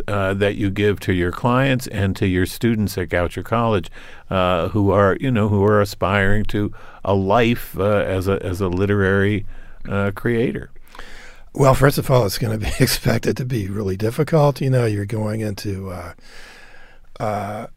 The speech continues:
Speaker 2: you're competing with a lot more people than I was when I started out. So if you're looking at me, I'm not a good example.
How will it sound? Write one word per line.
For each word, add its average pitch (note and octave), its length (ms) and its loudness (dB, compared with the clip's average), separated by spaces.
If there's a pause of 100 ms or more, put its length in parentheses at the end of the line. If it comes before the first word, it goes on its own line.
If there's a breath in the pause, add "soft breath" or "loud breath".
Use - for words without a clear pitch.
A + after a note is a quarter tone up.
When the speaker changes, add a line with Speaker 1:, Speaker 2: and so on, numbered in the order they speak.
Speaker 2:
you're G#2+ 160 -4
competing A#2+ 400 2
with G#2+ 160 -2
a A#2+ 60 0
lot G#2+ 200 -2
more G2+ 220 -4
people G#2 300 -4
than G2+ 140 -4
I G2 140 -8
was G2 300 -8
when A2 80 -8
I G2 100 -8
started G2+ 420 -2
out. G2+ 420 -6
So G#2+ 420 -6
if A2+ 180 -10
you're G#2+ 120 2
looking G#2+ 220 -2
at A2 80 -4
me, A#2 200 0
I'm G#2 140 -2
not F#2+ 140 -6
a F#2 60 -12
good F#2+ 140 -8
example. F#2+ 560 -8